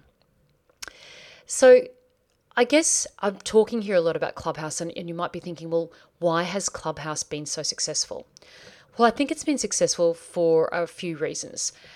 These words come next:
Firstly, I think that it has really democratizing communication. There's, there's less of an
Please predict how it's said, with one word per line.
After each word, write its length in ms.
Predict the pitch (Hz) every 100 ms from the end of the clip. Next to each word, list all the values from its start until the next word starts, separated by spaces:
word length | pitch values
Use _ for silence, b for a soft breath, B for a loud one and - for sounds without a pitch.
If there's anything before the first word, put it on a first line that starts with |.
| B B
Firstly, 560 | - 247 262 - 285 -
I 80 |
think 320 | 190 - 190 190
that 140 | 170
it 100 | 160
has 180 | 156 143
really 280 | 175 175 190
democratizing 840 | 175 165 160 - - 156 147 156
communication. 760 | - 156 143 - 151 - 92 -
There's, 240 | 156 147 B B B
there's 240 | - 170 175 -
less 300 | 190 196 254
of 80 |
an 100 | -